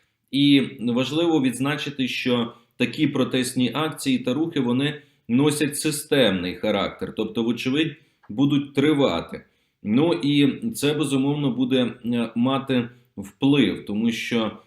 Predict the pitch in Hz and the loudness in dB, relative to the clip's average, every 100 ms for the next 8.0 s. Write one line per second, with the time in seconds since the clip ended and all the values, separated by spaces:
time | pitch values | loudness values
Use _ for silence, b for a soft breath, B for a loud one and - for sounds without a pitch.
0 | B - 117 117 135 165 170 156 139 131 | B -2 -2 0 0 0 -2 -4 -4 -2
1 | 135 139 120 123 123 123 139 135 - 120 | 0 -2 0 0 0 0 -2 -2 -4 -4
2 | 131 131 123 131 131 123 - b b b | 0 0 0 -4 -2 -2 -4 b b b
3 | _ - 170 156 120 107 117 113 107 85 | _ 2 4 4 2 0 0 2 0 -4
4 | 90 - 110 120 147 139 135 135 127 123 | -6 -4 -2 0 0 0 -2 0 0 0
5 | 101 123 120 113 131 123 123 135 127 104 | 0 -2 -2 0 0 -2 -2 0 0 -2
6 | 90 113 131 131 131 120 b b b - | -4 -2 0 0 0 0 b b b -10
7 | 98 139 139 139 160 147 98 95 82 - | 0 2 2 0 2 2 2 -2 -4 -6